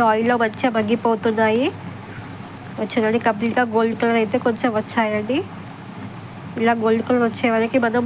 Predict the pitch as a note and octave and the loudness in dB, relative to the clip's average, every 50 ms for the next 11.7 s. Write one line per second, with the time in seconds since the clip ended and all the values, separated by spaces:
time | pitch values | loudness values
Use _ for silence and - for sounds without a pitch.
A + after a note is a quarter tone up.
0 | A#3+ A3+ - - - C4 E4 G#4+ - - - - - - - - A#3 A3 A3+ A3 | 0 0 0 0 2 2 2 0 -2 -8 -14 -14 -14 -6 -2 0 0 0 0 0
1 | - A#3+ A#3 - - - A#3 A3+ A3 G#3+ G#3+ G#3+ G#3+ A#3 C#4 F#4 G4 - - - | 0 0 0 0 -2 0 2 2 4 4 2 2 2 2 2 0 -2 -6 -12 -14
2 | - - - - - - - - - - A#3 A3 G#3+ A#3 A3+ B3 C4 A#3 G#3 A#3+ | -14 -14 -14 -14 -16 -14 -14 -10 -2 0 0 2 0 0 2 2 2 2 2 0
3 | A#3+ A#3+ A#3+ A#3+ A3+ A3 A3 - B3+ B3 A3+ G#3 - - - B3+ D4 F4+ - - | 0 2 4 4 4 2 2 0 0 0 0 -2 -4 -2 0 0 0 0 -2 -6
4 | - - - - - - - - - - - - - - - - - - - - | -14 -14 -14 -14 -14 -16 -16 -16 -16 -16 -16 -16 -16 -14 -14 -14 -14 -14 -10 -2
5 | A#3+ A3+ A#3 A3+ A#3 A#3+ A3+ B3 A#3 A3 A3 G#3+ G3+ - - A#3 A3+ - - A#3+ | 0 2 2 4 2 2 2 2 2 2 2 0 0 0 0 0 0 2 -2 0
6 | G#3 A#3+ B3 A3+ A3 G#3+ A3+ A#3 B3 A#3 A#3+ A3+ A3 A#3 A#3 - A3+ A3 A3+ A3 | 0 2 2 4 4 4 4 2 2 2 2 2 2 2 2 2 2 4 2 2
7 | G3+ G3 A3 G#3+ G3+ G#3 A3+ C#4 F#4+ - - - - - - - - - - - | 2 0 0 0 0 0 0 -2 -2 -4 -8 -12 -14 -14 -14 -16 -14 -14 -14 -14
8 | - - - - - - - - - - - - - - - - - - - - | -14 -14 -16 -16 -14 -14 -14 -12 -12 -12 -14 -14 -14 -14 -14 -14 -14 -14 -14 -14
9 | - - - - - - - - - - - - - A#3 A3 G#3+ - C4+ B3+ A#3+ | -14 -14 -14 -14 -14 -14 -12 -12 -12 -12 -8 -4 -4 -4 -4 -2 0 0 0 2
10 | A#3 A3 - B3+ A#3+ A#3 A3+ A3+ G#3+ B3 A3+ A3+ B3 - C4+ A#3 A3 - A3+ A3 | 0 0 2 2 2 2 2 2 0 0 -2 -2 0 0 0 0 0 0 0 0
11 | G#3 - A3 G#3 A3 C4+ D4 - B3 A3+ A3+ A3 A3+ A3+ | 2 0 0 2 2 0 0 0 0 2 4 2 2 4